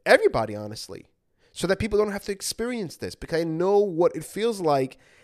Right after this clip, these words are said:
And I always say that I would never wish this on my worst enemy. I would never wish this. But the thing is, is that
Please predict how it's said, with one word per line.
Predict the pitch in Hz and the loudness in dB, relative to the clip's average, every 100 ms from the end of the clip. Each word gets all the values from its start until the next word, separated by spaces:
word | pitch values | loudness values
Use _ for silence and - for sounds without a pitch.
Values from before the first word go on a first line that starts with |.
| _ - | _ -2
And | 165 165 | 4 6
I | 165 | 4
always | - 185 220 196 | 2 4 4 0
say | - 196 185 | -2 2 2
that | 143 139 131 - | 4 2 2 -2
I | 147 | -4
would | 147 143 | -2 -2
never | 135 160 180 185 | 0 0 0 0
wish | 135 160 - | -2 -4 -4
this | 131 127 | -8 -6
on | 120 | -8
my | 113 | -6
worst | 123 - - | -6 -8 -12
enemy. | 131 104 139 _ _ | -14 -14 -20 _ _
I | 131 | -6
would | 147 139 | -2 -2
never | 131 151 156 156 151 | -2 -2 -4 -4 -6
wish | 139 - 123 127 - | -6 -6 -6 -6 -14
this. | - - - _ _ | -16 -16 -20 _ _
But | 127 135 160 156 - _ _ | -6 6 8 8 4 _ _
the | 123 139 | -2 4
thing | 160 - 233 226 | 4 4 -2 0
is, | 202 156 | -2 -2
is | 139 | -6
that | - 139 135 127 | 0 2 2 0